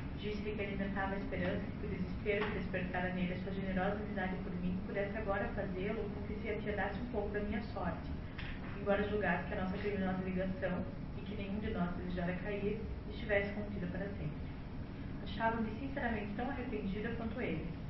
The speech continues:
mas suplicava-lhe que me deixasse numa situação em que não estivesse exposta às tentações diante da horrível perspectiva de pobreza e desespero. E que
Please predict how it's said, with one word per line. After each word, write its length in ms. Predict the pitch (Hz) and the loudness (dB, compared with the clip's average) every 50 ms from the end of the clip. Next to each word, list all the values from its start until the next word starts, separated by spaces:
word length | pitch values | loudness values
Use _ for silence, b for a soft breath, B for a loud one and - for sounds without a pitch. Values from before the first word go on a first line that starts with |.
| - - | -4 -4
mas 100 | 190 190 190 | -2 -2 -2
suplicava-lhe 680 | 190 196 190 202 202 196 202 196 196 226 214 196 190 | -2 -2 -2 -2 -2 0 2 4 4 4 4 2 0
que 220 | 175 180 - 196 190 | 0 -2 -2 -2 0
me 120 | 190 196 | 0 0
deixasse 380 | 190 190 - 202 190 196 - - | 0 0 0 0 0 0 -2 -2
numa 120 | 202 202 | -2 -2
situação 460 | 202 208 - 196 190 190 190 208 202 | -2 -2 0 0 0 0 0 0 0
em 60 | 202 202 | 0 0
que 80 | 202 202 | 0 0
não 100 | 208 208 | 0 0
estivesse 420 | - 202 202 - 214 208 208 196 | 0 0 0 2 2 2 2 2
exposta 500 | 190 190 - - 202 190 196 196 196 - - - - - - - - - | 0 -2 -2 0 0 2 2 0 0 -2 -2 -2 -2 -2 -2 -2 -2 -2
às 80 | - | -2
tentações 640 | - - 214 214 226 220 208 - 202 202 202 214 208 | -2 -2 -2 -2 -2 -2 -2 0 0 2 2 0 0
diante 240 | - 196 202 202 202 | 0 -2 -2 -2 0
da 80 | 202 202 | 0 0
horrível 280 | 202 202 214 254 262 262 | 0 0 0 0 0 0
perspectiva 540 | - - - - 220 214 - - - 208 208 | -2 -2 -2 -2 -2 -4 -4 -4 -4 -2 -2
de 100 | 208 196 | -2 -2
pobreza 460 | 190 196 175 175 170 175 180 185 190 190 | -2 -2 -2 -2 -2 0 0 0 0 0
e 160 | - 208 214 | 0 0 0
desespero. 480 | 208 214 - - - 175 170 175 - - - - - - - - - - - - - - - - - - | 0 0 0 -2 -2 -2 -2 -2 -2 -2 -2 -2 -2 -2 -2 -2 -2 -2 -2 -4 -4 -4 -4 -4 -4 -2
E 60 | - | -2
que 120 | - - | -2 -2